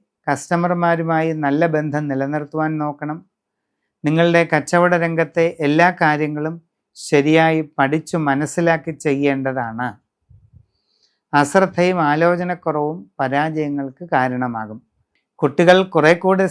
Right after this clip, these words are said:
ശ്രദ്ധാപൂർവം പരിശ്രമിച്ചാൽ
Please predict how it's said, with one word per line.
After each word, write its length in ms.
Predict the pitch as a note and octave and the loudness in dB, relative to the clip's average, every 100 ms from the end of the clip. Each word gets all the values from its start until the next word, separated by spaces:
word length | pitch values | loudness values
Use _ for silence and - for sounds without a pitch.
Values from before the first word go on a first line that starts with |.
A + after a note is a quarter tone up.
| - | -2
ശ്രദ്ധാപൂർവം 840 | D3+ C#3+ E3+ G#3 G#3 F#3 F3 F3 F3+ - _ _ _ _ _ _ | -4 0 4 6 6 2 2 0 -2 -14 _ _ _ _ _ _
പരിശ്രമിച്ചാൽ 840 | C#3 C3+ D#3 - D#3+ D#3+ - D#3 | -2 -2 -2 0 0 -2 -2 -2